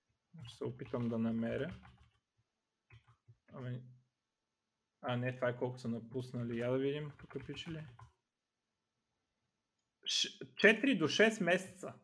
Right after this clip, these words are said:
Заплатите ти за четири до шест месеца ти дават, ако напуснеш поради тая причина. Казва, ако не сте, а, доволни да работите в такава компания, която няма да се занимава, няма да цензурира, няма,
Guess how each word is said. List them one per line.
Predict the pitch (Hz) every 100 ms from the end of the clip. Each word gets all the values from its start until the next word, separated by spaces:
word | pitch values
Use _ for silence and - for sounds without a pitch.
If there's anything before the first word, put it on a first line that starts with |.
| _ -
Заплатите | 131 131 127 185 190 -
ти | 180
за | 151
четири | 143 175 180
до | 151
шест | - 156
месеца | 160 151 151 -
ти | 127
дават, | 139 170 180
ако | -
напуснеш | 139 127 156 - 156
поради | 151 127 120
тая | 123 120
причина. | - - - - - _ _ -
Казва, | 226 202 220
ако | 208 208
не | 190
сте, | 185 - 208 196 196 -
а, | 160 151 147 139 139 _ _ -
доволни | 156 151 170 156
да | 143
работите | 139 147 147
в | 127
такава | - 143 135
компания, | 127 127 131 127 123
която | 131 127 127
няма | 123 123
да | 120
се | -
занимава, | 120 117 120 123
няма | 127 127
да | 123
цензурира, | 123 123 117 120 127 123 123
няма, | 123 123 123